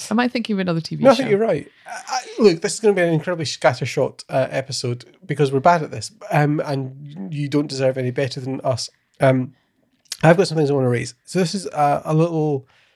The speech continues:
Speaker 2: cameo for Peter Cohen, who referred to me last week as being in a sort of Twilight world on our Twitter account,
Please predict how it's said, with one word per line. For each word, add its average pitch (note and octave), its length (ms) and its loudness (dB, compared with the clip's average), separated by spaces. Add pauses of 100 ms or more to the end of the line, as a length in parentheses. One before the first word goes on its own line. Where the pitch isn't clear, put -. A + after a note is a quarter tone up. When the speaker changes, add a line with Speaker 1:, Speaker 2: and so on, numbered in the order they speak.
(220)
Speaker 2:
cameo D3+ 760 4
for D3+ 240 -4
Peter C#3+ 300 -4
Cohen, C#3+ 680 2 (160)
who C#3 340 -2
referred C#3+ 460 0
to C#3+ 100 -6
me C3 180 -2
last B2+ 360 0
week C3+ 160 -10
as B2+ 160 -2
being D3+ 360 -2
in B2+ 60 4
a A2 40 0
sort - 180 -10
of - 60 -20
Twilight C3 440 0
world B2+ 480 -2 (380)
on C3 260 4
our B2 160 -2
Twitter C3+ 320 -6
account, B2+ 360 -2